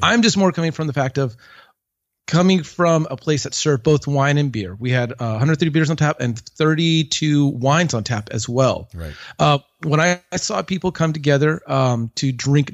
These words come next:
Speaker 1: beer versus people coming together to drink wine, wine was generally a starting point
Speaker 2: Mm.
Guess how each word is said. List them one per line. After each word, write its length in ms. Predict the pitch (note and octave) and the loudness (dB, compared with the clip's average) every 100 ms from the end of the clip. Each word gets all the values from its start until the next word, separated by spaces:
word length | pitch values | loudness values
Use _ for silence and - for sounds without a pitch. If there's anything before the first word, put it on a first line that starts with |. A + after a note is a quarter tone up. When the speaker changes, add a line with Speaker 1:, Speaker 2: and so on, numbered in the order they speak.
| G#2+ - | -10 0
Speaker 1:
beer 340 | D3 G3 A3+ - _ | 2 2 0 -8 _
versus 240 | - C3 C#3+ | -2 -2 0
people 220 | - D#3+ | 0 0
coming 200 | D3+ D#3+ | 2 0
together 220 | C#3 C#3+ C3+ | 2 2 0
to 80 | |
drink 300 | B2+ A#2 C#3 | -2 -2 -2
wine, 360 | B2 C#3 D3+ C#3+ | 0 0 2 0
wine 260 | C3+ F#3 G3 | 2 2 2
was 100 | E3 | 0
generally 340 | F3 F3 E3+ D3+ | 0 0 -2 -4
a 80 | B2+ | -6
starting 420 | - D3 D3+ E3 | -2 -2 -2 -4
point 380 | - F#3+ G#3+ - _ - | -6 -8 -8 -16 _ -20
Speaker 2:
Mm. 120 | F#2 | -20